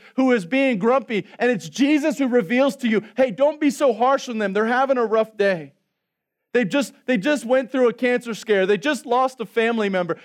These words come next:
and they're being grumpy today." But, but Jesus s-, says, "Look, that's not who they are." You look at the crowds as Jesus did with compassion.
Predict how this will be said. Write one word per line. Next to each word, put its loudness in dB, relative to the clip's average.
and 0
they're 6
being 0
grumpy 0
today." 0
But, -2
but 0
Jesus -2
s-, -2
says, 0
"Look, 0
that's 0
not 2
who 0
they 4
are." 2
You 4
look 0
at -2
the -2
crowds 2
as -2
Jesus -2
did -4
with 0
compassion. -12